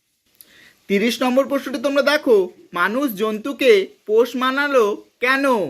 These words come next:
উত্তর হবে মানুষ বুঝেছিল যে পশুকে পোষ মানাতে, মা-, সরি, মানালে অনেক সুবিধা আছে, যেমন সারা বছর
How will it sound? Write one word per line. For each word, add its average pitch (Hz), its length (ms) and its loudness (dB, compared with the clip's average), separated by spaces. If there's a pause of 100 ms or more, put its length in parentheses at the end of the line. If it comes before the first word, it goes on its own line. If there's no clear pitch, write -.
(680)
উত্তর 190 340 0
হবে 294 300 2 (340)
মানুষ 185 480 -4
বুঝেছিল 233 580 -4
যে 226 420 2 (180)
পশুকে 240 460 -4
পোষ 208 380 -2
মানাতে, 254 640 0 (680)
মা-, 160 240 -4
সরি, 208 320 0
মানালে 220 640 2 (400)
অনেক 233 600 -2 (600)
সুবিধা 247 520 -2
আছে, 226 520 -2 (120)
যেমন 185 380 -6
সারা 208 360 -2
বছর 240 480 0